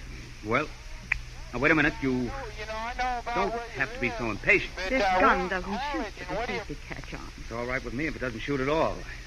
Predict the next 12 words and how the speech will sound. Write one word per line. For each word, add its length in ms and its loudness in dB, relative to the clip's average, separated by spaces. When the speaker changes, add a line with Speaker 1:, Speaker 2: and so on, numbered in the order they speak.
Speaker 1:
Tell 140 0
me, 300 4
uh, 120 2
how 160 4
did 160 2
you 140 2
get 280 2
Baldwin 460 2
to 80 -4
turn 300 0
his 120 -2
back 260 2